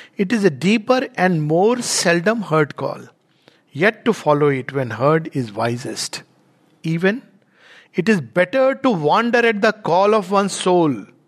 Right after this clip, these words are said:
than to go apparently straight with the reason and the outward moral mentor. Amazing. But it is only when the life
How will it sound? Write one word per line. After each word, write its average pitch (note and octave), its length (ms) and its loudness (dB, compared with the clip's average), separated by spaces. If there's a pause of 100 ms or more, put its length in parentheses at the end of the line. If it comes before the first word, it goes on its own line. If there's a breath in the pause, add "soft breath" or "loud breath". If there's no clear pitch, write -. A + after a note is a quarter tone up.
(640)
than F#3+ 640 0
to F#3 120 -4
go E3 480 0
apparently F3+ 720 -2
straight E4 560 -2
with A3 200 -2
the G3 100 2
reason E3+ 480 -2 (800)
and C3+ 120 -10
the C3 200 -4
outward D#3 640 -2 (480 soft breath)
moral C#3 640 0
mentor. A2+ 520 -8 (1700)
Amazing. B2+ 480 0 (1500 soft breath)
But C#3+ 160 0
it D#3 120 -4
is D#3 240 -2
only C4+ 360 2
when G#3 160 0
the E3+ 100 2
life D3+ 340 2